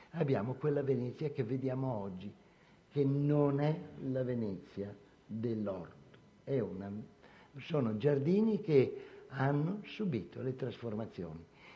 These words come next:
ma quelle che mi vanno bene sono la presenza, che so, del, ehm, del nespolo del Giappone, che è raro perché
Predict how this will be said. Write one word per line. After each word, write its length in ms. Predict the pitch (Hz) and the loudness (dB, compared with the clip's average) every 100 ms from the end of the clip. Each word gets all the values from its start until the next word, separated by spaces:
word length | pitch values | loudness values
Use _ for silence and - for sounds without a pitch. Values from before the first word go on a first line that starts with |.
| - | -14
ma 160 | 147 160 | -6 -2
quelle 360 | 170 185 170 | 6 6 6
che 120 | - 143 | 4 4
mi 180 | 131 | 4
vanno 220 | 120 123 117 | 4 2 2
bene 460 | 110 127 175 175 | 2 4 4 4
sono 640 | 131 139 127 135 131 123 - - - | 4 4 6 8 6 4 -2 -14 -10
la 120 | 127 | -6
presenza, 600 | 117 127 113 135 135 139 | -2 -2 0 2 2 -2
che 140 | 123 127 | -4 -4
so, 540 | - 131 135 135 - | 0 2 2 -2 -14
del, 680 | - 117 127 123 120 120 110 - - - - - - | -8 0 2 2 0 0 -2 -6 -20 -20 -20 -20 -12
ehm, 1040 | 156 156 147 131 127 127 120 117 107 104 - 98 110 110 110 | -6 -2 0 2 4 2 2 2 2 0 -4 -10 -8 -6 2
del 180 | 139 | 4
nespolo 800 | 131 131 123 120 139 135 - 135 | 4 2 2 0 0 0 2 2
del 180 | 123 127 | 4 2
Giappone, 680 | 110 123 - 135 107 98 98 - - - - - - - | 2 -2 0 2 2 0 -4 -12 -18 -20 -20 -20 -20 -2
che 1080 | 143 139 139 139 135 127 123 113 110 107 - - | 6 6 8 8 8 6 4 0 -2 -4 -10 -16
è 240 | - 143 127 | -2 2 2
raro 720 | 120 139 156 160 175 180 196 - | 2 2 4 6 6 4 0 0
perché 720 | 156 127 - 151 147 139 - | 2 2 0 0 -2 -4 -14